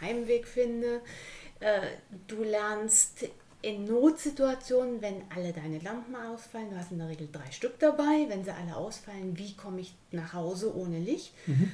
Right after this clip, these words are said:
Speaker 1: Das heißt, ein wesentlicher Bestandteil auch der Kurse ist, mit der Blindmaske an der Leine deinen Heimweg zu finden.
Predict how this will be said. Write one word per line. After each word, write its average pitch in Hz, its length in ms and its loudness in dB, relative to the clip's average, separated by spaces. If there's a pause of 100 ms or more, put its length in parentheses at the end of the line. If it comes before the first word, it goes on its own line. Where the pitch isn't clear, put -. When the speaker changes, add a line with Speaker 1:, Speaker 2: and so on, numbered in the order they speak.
Speaker 1:
Das - 140 -8
heißt, 214 240 -6
ein 185 100 -4
wesentlicher 220 420 -2
Bestandteil 190 560 -8
auch 180 140 -8
der 165 140 -6
Kurse 190 420 -2
ist, - 340 -6
mit 196 140 -8
der 180 100 -4
Blindmaske 190 800 -6
an 165 140 -4
der 151 120 -10
Leine 156 340 -6
deinen 165 320 -10
Heimweg 226 400 4
zu - 100 -14
finden. 147 440 -10